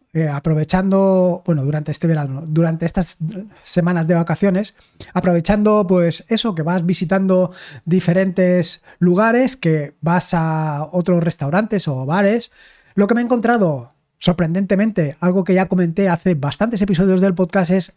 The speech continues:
que la mayoría de los restaurantes siguen teniendo su carta alojada en servicios de terceros, y además de forma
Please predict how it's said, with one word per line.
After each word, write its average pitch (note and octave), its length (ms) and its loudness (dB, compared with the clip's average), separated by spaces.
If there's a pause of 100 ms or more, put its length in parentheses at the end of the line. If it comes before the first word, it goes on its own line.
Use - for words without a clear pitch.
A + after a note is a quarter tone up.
que G3+ 120 2
la D#3+ 120 0
mayoría D#3+ 440 0
de G#3+ 80 2
los A3 120 2
restaurantes G3 580 -2 (320)
siguen G#3+ 360 0
teniendo G3+ 520 2
su D#3+ 180 0
carta G#3+ 540 0
alojada F3+ 640 0
en A3+ 240 -2
servicios F#3+ 420 0
de F3 80 2
terceros, C#3+ 560 -4 (340)
y F#3 60 2
además G3+ 280 2
de F#3 80 0
forma A3+ 400 -2